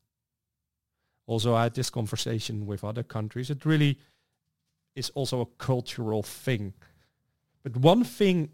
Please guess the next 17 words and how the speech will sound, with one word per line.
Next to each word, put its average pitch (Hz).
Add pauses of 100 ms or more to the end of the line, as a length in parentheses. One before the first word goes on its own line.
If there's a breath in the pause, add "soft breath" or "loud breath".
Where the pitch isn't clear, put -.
is 160
for -
sure, 104 (2000)
that 127 (100)
most 143
of 127
us, - (2000)
when 143
we're 156 (340)
feeling 165
shit, - (1400)
we're 131
trying 185
to 170
buy 131 (360)
it 131
away. 143